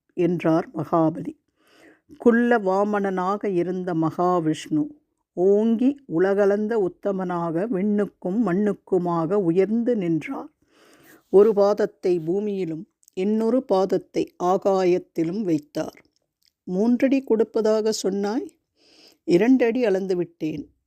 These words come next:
மூன்றாவது அடியை எங்கே வைப்பது?" என்றார். "உலகையை அளக்கும் பரந்தாமனே, உங்களுக்கு என்னையே தருகிறேன்"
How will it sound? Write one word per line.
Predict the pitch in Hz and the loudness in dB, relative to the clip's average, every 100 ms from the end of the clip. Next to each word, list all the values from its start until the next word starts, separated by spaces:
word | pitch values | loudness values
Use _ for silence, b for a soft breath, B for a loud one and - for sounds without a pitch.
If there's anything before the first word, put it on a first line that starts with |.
| - | -12
மூன்றாவது | 190 240 233 220 208 190 | -4 -2 2 2 2 2
அடியை | 180 175 180 220 | 2 2 2 2
எங்கே | 175 196 208 208 | 0 2 2 4
வைப்பது?" | 180 180 170 160 185 | 2 -2 -2 -2 0
என்றார். | 202 160 147 - - _ _ _ _ _ _ _ _ _ _ _ _ B B B B B B B | 0 -2 -4 -10 -14 _ _ _ _ _ _ _ _ _ _ _ _ B B B B B B B
"உலகையை | - 185 190 190 190 190 180 - | -2 4 4 4 4 4 2 -2
அளக்கும் | 170 170 - 190 175 160 | -4 -4 -6 -10 -8 -6
பரந்தாமனே, | 156 180 180 170 170 165 165 208 - _ _ _ _ _ _ | -6 -4 -2 -2 0 0 -2 -4 -8 _ _ _ _ _ _
உங்களுக்கு | - 180 196 202 202 - 240 | -6 -2 2 2 2 -2 -2
என்னையே | 208 196 190 202 | 0 0 -2 -2
தருகிறேன்" | 208 - 160 156 160 156 143 | -2 -4 -2 2 2 2 0